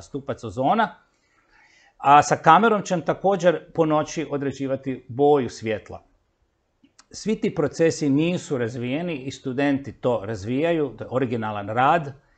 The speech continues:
A, kalibracija kamere, kalibracija detektora,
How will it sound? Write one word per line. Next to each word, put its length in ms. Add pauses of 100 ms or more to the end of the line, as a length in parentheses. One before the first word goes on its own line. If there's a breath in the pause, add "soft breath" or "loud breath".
(640 soft breath)
A, 260
kalibracija 680
kamere, 540
kalibracija 640
detektora, 800